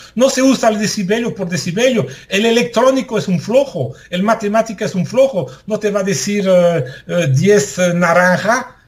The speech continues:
y más cuatro naranja y die-, y, ¿cómo se llama? Y catorce naranja. Te va a decir catorce N, porque para él N es naranja. Entonces, igual, las unidades lo mismo.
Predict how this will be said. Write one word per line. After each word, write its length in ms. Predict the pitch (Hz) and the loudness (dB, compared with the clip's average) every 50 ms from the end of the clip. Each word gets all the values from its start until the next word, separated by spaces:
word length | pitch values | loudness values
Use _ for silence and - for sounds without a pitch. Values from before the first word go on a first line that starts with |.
| _ _ | _ _
y 220 | 170 175 175 170 | -10 -8 -6 -6
más 300 | 151 160 190 196 180 - | -4 0 0 0 0 -2
cuatro 420 | - - 185 208 190 185 - 185 185 | -6 -2 0 0 0 0 -2 -2 0
naranja 760 | 180 175 170 170 170 165 160 139 - 208 226 226 226 - - _ _ | 0 0 2 2 0 0 -2 -2 0 0 0 0 -2 -8 -16 _ _
y 120 | - 160 151 | -10 -8 -6
die-, 220 | 156 185 196 - 165 170 165 | -6 -6 -8 -8 -8 -8 -8
y, 80 | 160 135 | -8 -6
¿cómo 180 | 170 175 175 | -6 -6 -6
se 120 | 147 - 170 | -4 -4 -4
llama? 260 | 165 175 185 190 185 - | -2 0 0 -2 -2 -2
Y 180 | - 160 160 131 | -4 -4 -4 0
catorce 440 | - - - - 208 180 - - 175 | 0 -2 0 0 0 0 0 0 0
naranja. 500 | 170 165 165 196 226 254 - - 151 131 | 2 2 2 4 2 2 0 -2 -4 -4
Te 100 | - 143 | -2 -2
va 100 | 151 160 | -2 -2
a 40 | |
decir 220 | 165 135 - 175 143 | 0 0 -2 -2 0
catorce 540 | - 175 156 - 202 196 180 - - - - - | 0 -2 -2 0 -2 -4 -4 -4 -8 -10 -6 -2
N, 320 | 185 220 226 202 160 139 | 0 0 2 2 2 0
porque 320 | 127 139 139 127 131 147 131 | -2 -2 -4 -4 -4 -4 -4
para 220 | 131 151 151 147 | -2 -2 -2 0
él 320 | - 185 190 202 190 139 - | 2 2 2 2 0 -2 -2
N 500 | - 180 196 208 208 208 208 208 208 - - | 0 2 2 4 4 2 2 0 -2 -6 -6
es 160 | 156 139 127 | -4 -4 -2
naranja. 520 | 151 151 156 180 208 226 202 - - 185 - - - - - - - | -2 0 0 2 2 0 0 -2 -8 -10 -12 -14 -20 -20 -20 -20 -14
Entonces, 300 | - - 202 - 180 - | -4 -2 -2 0 2 0
igual, 460 | 190 175 190 220 240 233 202 143 139 | 2 4 4 4 4 4 2 0 -2
las 140 | 151 151 147 | -4 -2 0
unidades 460 | 180 185 190 190 175 220 233 220 180 | 0 0 0 2 2 2 2 2 0
lo 140 | 175 151 160 | -2 -4 -4
mismo. 440 | 196 247 269 208 - 156 131 127 | -4 -4 -4 -4 -6 -8 -8 -8